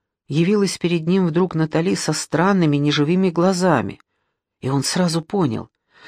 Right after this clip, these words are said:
что же показалось ему не таким в глазах незваного гостя, то закрывающихся, то поблескивающих, словно фосфорические точки на циферблате часов. Отсутствие всякого выражения.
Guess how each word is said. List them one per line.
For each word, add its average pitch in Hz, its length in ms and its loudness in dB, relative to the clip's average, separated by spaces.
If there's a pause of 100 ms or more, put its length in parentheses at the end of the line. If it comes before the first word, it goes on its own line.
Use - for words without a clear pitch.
что - 220 -2
же 196 120 0
показалось 190 640 0
ему 185 140 4
не 175 140 2
таким 196 420 0
в 143 40 -2
глазах 170 460 0
незваного 175 560 2
гостя, 180 420 -2
то 180 160 -4
закрывающихся, 180 1080 0 (420)
то 175 120 0
поблескивающих, 202 960 2
словно 196 420 2
фосфорические 196 920 0
точки 208 460 -2
на 180 220 4
циферблате 180 720 0
часов. - 640 -4 (1500)
Отсутствие 131 960 -6
всякого 139 580 -2
выражения. 139 760 -2